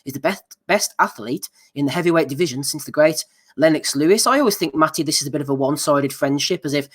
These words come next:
Bellew thinks he's Joshua's best mate, and Joshua's a bit like, Tony? To-, oh, yeah, Tony, Tony, I remember him.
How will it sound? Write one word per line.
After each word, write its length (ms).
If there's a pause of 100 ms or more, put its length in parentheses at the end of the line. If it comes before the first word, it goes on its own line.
(180)
Bellew 320
thinks 280
he's 140
Joshua's 420
best 240
mate, 300
and 100
Joshua's 320
a 40
bit 140
like, 240 (260)
Tony? 500
To-, 200
oh, 140
yeah, 280
Tony, 460
Tony, 320
I 60
remember 280
him. 280